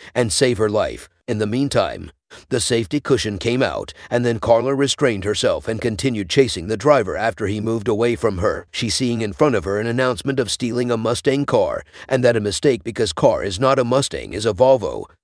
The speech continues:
And Carla continued the road until she found the driver in front of her. She walked behind him until he noticed her and tried to threaten her again in the same way, which is to throw her son out of the car.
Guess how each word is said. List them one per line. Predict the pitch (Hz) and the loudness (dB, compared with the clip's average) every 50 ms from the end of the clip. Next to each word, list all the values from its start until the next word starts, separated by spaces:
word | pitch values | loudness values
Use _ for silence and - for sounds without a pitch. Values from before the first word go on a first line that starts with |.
| _ - - | _ -18 -4
And | - 117 110 95 | -2 -2 -2 0
Carla | - 131 127 113 104 107 110 | 2 4 4 4 2 0 0
continued | - 131 113 - 127 127 120 113 107 | -2 -2 0 0 0 -2 -2 -2 -2
the | 117 113 | -2 0
road | 110 117 117 113 110 | 2 2 2 2 0
until | 110 98 - 117 110 | -2 -2 -2 -2 -2
she | - - 113 101 | -2 -4 -6 -2
found | - 123 107 92 107 | 0 0 0 2 0
the | 110 | -4
driver | 95 95 131 131 131 113 82 78 85 | 0 2 4 4 4 2 0 -4 -6
in | 87 98 | -6 -2
front | - - 127 123 | 2 2 2 2
of | 110 90 87 | 0 -2 -4
her. | 92 69 50 50 50 - - _ | -6 -6 -6 -8 -10 -12 -12 _
She | - - 123 117 | -6 -4 -2 0
walked | 117 120 104 92 82 - | 2 2 2 2 0 -4
behind | 113 107 87 127 143 139 101 | -6 -2 0 2 2 0 0
him | 67 62 87 | -4 -6 -8
until | 104 98 - 120 117 | -8 -4 -2 0 0
he | 123 135 | 0 0
noticed | 135 117 117 120 123 127 110 - | 0 0 0 0 0 0 -2 -2
her | 110 101 90 | -2 -2 -2
and | 95 104 95 | -2 -4 -2
tried | - 120 113 127 - | 0 2 2 2 0
to | 123 | -4
threaten | 95 - 113 123 120 120 127 | -4 0 0 0 0 0 0
her | 120 127 139 | 0 0 0
again | 147 131 131 113 104 | 0 2 0 0 0
in | 104 104 104 | -2 -2 -2
the | 104 | -4
same | - - 131 135 143 135 | -2 -2 0 0 0 0
way, | 117 95 65 52 50 - - _ _ - - - - | 0 -2 -2 -4 -8 -12 -16 _ _ -20 -20 -4 -2
which | 135 123 - 127 | -2 0 0 0
is | 113 - | -2 -2
to | - 107 | -4 -6
throw | - 117 123 131 127 | -2 0 2 2 2
her | 127 117 | 2 0
son | - - 147 123 113 | 2 2 2 2 4
out | 110 107 | 2 2
of | 107 98 | 0 0
the | 117 107 | -2 2
car. | - 143 127 95 80 50 50 - | 4 4 4 4 2 -2 -6 -10